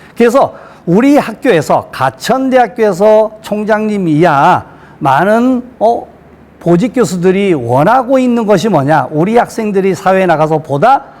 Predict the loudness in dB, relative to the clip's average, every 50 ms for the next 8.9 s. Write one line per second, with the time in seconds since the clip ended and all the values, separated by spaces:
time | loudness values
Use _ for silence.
0 | -20 -20 _ -8 -6 -2 0 0 2 2 0 0 0 0 0 -2 -4 -4 -6 -6
1 | -6 -6 -8 -4 -2 -2 0 0 0 0 0 -2 -4 0 0 0 0 0 -4 -8
2 | -8 -6 -2 -2 0 0 2 2 2 2 0 0 0 -2 0 0 0 2 2 2
3 | 0 0 -2 -6 -10 -12 -14 -18 -20 -20 -20 -20 -20 -20 -20 -20 -20 -20 -6 -4
4 | 0 0 2 2 2 0 -2 -2 -4 -2 0 0 2 2 2 2 2 0 2 2
5 | 2 2 0 -2 -10 -20 -18 _ -6 -4 -2 0 0 2 2 0 0 -2 -4 -6
6 | -8 -12 -8 -6 -4 -2 0 0 0 0 0 0 2 2 2 2 0 0 0 0
7 | 0 0 0 0 -2 0 2 2 2 2 0 -2 -4 -4 -4 -4 -4 -4 -4 -4
8 | 0 2 2 0 0 -2 -4 -4 -4 -2 -2 -4 -6 -6 -6 -10 -12